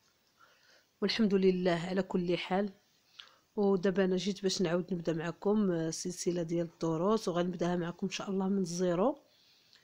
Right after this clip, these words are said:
ودابا انا غنبدا معكم الطريقه ديال السنينات، هما الاولين ان شاء الله. هانتوما البنات كيف تتشوفوا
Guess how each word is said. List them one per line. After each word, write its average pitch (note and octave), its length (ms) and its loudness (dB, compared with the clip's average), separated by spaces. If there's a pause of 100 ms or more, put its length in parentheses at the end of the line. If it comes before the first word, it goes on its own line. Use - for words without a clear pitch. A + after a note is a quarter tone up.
(260)
ودابا G3 760 2
انا F#3+ 200 2
غنبدا F3 300 0
معكم E3 520 -2
الطريقه F3+ 500 0
ديال F#3+ 240 4
السنينات، F3+ 720 0
هما E3+ 140 -4
الاولين E3 420 -4
ان E3+ 80 -4
شاء - 260 -12
الله. F#3+ 260 -2 (1120)
هانتوما F3+ 420 0
البنات F3+ 460 0
كيف - 160 -8
تتشوفوا G3 560 0